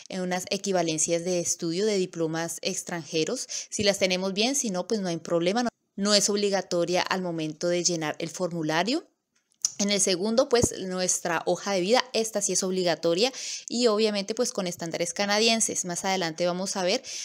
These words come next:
ellos nos dan un link para que podamos ingresar y pues hacer nuestra hoja de vida de acuerdo a estos estándares. Tenemos que anexarla igualmente. Si su cónyuge o pareja va a ir con ustedes, igualmente también tiene que anexar una hoja de vida.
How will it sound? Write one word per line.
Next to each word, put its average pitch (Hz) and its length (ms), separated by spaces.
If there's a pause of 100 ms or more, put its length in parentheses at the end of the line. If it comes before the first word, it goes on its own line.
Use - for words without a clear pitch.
(120)
ellos 185 240
nos 190 160
dan 165 220
un 185 180
link 208 260
para 180 180
que - 220
podamos 160 420
ingresar 196 640
y 240 160
pues 196 320
hacer 165 320
nuestra 165 340
hoja 151 220
de 160 100
vida 151 260 (280)
de 170 100
acuerdo 160 540
a 160 180
estos 156 520
estándares. 160 840 (420)
Tenemos 160 400
que 190 100
anexarla 165 580
igualmente. 190 680
Si 190 240
su - 320
cónyuge 196 480
o 190 80
pareja 156 540 (340)
va 165 60
a 170 60
ir 175 100
con 202 180
ustedes, 190 600
igualmente 156 540
también 151 260
tiene 143 240
que 165 80
anexar 151 480
una 156 260
hoja 165 260
de 160 120
vida. 214 340